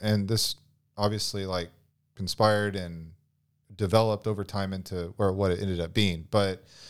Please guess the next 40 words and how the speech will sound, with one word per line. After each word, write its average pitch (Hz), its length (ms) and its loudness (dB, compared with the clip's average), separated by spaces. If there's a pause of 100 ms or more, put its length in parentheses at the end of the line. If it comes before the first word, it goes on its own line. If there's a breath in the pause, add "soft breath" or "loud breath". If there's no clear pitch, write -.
that 160 120 4
wasn't 135 260 2
the 117 80 -4
core 98 200 -6
issue 87 240 -10
by 92 160 -6
any 92 140 -6
means. 92 280 -6
<laughs> - 20 -6
There's 127 160 2
a 117 40 -2
lot 110 120 0
of 110 100 -2
other 101 160 -4
stuff - 240 -8
going 98 180 -4
on, 95 160 -4
but 92 160 -8
this 110 180 -4
is 95 160 -8
what, 92 300 -6 (320 loud breath)
one 147 160 4
of 127 80 2
the 107 80 0
things 95 380 -6
that 92 140 -2
happened 95 340 -2
back 87 200 -12
then. 87 180 -8
However, 117 360 2
this 120 160 -2
is 117 100 -4
also 175 280 -2
something 123 320 -6
that 113 100 -12
we 117 100 -8
hear, 101 440 -4 (500 loud breath)
I 113 60 6
would 127 160 6
say, 123 400 2